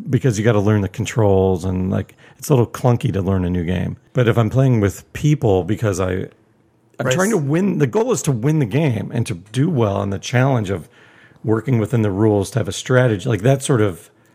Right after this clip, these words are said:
Speaker 1: that's,
Speaker 2: Ah.
Speaker 1: that's what's fun for me. And with the new games, you don't really have that 'cause you're trying to hash it out.
Speaker 2: So I think for me, it's,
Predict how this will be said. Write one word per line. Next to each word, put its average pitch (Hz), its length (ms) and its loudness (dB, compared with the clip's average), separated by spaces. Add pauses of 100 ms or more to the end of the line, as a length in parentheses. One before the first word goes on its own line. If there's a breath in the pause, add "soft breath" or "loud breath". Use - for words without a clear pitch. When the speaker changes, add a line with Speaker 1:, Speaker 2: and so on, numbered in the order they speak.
Speaker 1:
that's, 147 240 2
Speaker 2:
Ah. 143 40 0
Speaker 1:
that's 165 260 2
what's 165 180 -2
fun 127 300 2
for 120 160 0
me. 90 280 -6 (100)
And 113 400 2 (360)
with 123 220 0
the 123 60 -2
new 139 200 2
games, 107 400 0
you 104 80 -2
don't 120 140 0
really 104 200 0
have 113 280 2
that 101 160 0
'cause 95 160 -2
you're 87 100 -4
trying 104 220 -6
to 98 80 -4
hash 104 340 -6
it 101 60 -4
out. 113 320 -2 (220)
Speaker 2:
So - 140 -4
I 160 40 2
think 233 200 -2
for 160 160 -2
me, 135 260 4
it's, - 320 -2